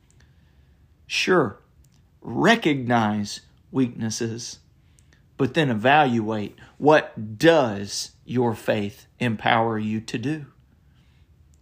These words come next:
We know that we can't put restraints on God. So what restraints then are you putting on yourself, and why are you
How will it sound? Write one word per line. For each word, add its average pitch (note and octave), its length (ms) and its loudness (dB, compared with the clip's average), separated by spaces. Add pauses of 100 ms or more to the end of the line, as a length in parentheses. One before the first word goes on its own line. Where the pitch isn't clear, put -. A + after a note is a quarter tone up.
(300)
We C3 220 2
know A2 480 0 (580)
that B2+ 240 2
we B2 280 2
can't - 380 -4
put C3+ 280 0
restraints A2+ 680 -2
on G#2+ 240 -4
God. A2+ 480 -4 (480)
So G3 160 4
what F3 380 4
restraints G#3+ 560 0
then C#3+ 400 -2 (180)
are C3 200 4
you A#3+ 600 0
putting G3 560 6 (100)
on D#3+ 380 4
yourself, B2 1040 0 (240)
and C3 360 0
why G3+ 500 4
are D3 220 6
you E3 580 0